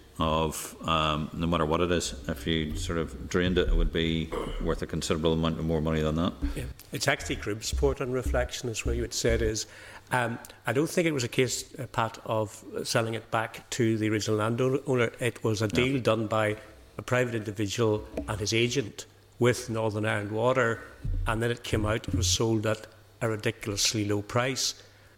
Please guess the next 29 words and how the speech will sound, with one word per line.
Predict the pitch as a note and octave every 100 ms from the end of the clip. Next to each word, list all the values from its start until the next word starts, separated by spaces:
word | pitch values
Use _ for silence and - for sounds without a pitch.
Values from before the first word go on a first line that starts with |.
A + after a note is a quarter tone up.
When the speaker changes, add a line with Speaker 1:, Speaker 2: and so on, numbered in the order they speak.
| _ -
Speaker 2:
I | A#2+
just | A2+ C#3+
wonder, | B2 A#2+ B2 A#2
was | B2+ A#2
the | A2+
local | G#2+ - B2
council | - B2+ C#3+ - D#3+
consulted | - B2+ - A2+ G#2+ A2+
with | -
the | -
potential | - - A2 A#2 -
of | A2 -
paying | A#2 G#2+ G#2 G#2+ A#2 - - - - -
that, | A#2 - - - -
uh, | A2+ A2+
slightly | - A#2+ A#2 G2
more | A#2+ C#3 B2
and | - A#2
having | A2 A2 A#2+ A2+
it | A2+
as | - A2 A#2+
a, | A2 A2
a | -
recreational | A2 A2 - G#2+ -
facility | G#2 A#2+ A2+ A2+ G#2
for |
the | A2+
local | G#2+ A2+
community? | A2 A2+ B2 C#3+ B2+